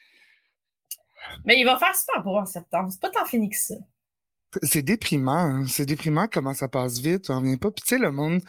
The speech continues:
Speaker 2: les gens, tu sais, qui mettent sur Facebook comme, « Ah, l'été fini », mais eux autres sont contents parce que l'Halloween arrive. Et, et moi aussi, j'adore l'Halloween, j'adore Noël, mais tu sais, on peut-tu comme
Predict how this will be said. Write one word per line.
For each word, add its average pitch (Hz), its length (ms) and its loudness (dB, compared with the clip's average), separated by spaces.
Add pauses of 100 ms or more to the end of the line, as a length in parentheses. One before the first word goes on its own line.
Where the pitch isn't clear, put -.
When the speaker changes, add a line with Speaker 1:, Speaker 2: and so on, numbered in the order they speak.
(640)
Speaker 2:
les 151 160 4
gens, 165 220 2
tu - 80 -10
sais, 180 60 -6
qui - 140 -8
mettent 143 160 -2
sur 151 120 -4
Facebook 135 480 -2
comme, « 135 400 -2 (300)
Ah, 185 140 4
l'été 185 280 0
fini », 185 420 4
mais 185 160 4
eux 160 100 -2
autres 180 120 -2
sont 160 100 0
contents 143 360 -2
parce 156 180 -2
que 151 100 -2
l'Halloween 143 420 0
arrive. 151 480 0 (340)
Et, 156 200 0
et 196 80 2
moi 190 180 4
aussi, 240 480 2
j'adore 160 380 2
l'Halloween, 175 360 0
j'adore 165 300 0
Noël, 180 460 0
mais 156 180 0
tu - 140 -2
sais, 240 40 2
on 160 140 0
peut-tu 147 280 -4
comme 143 480 0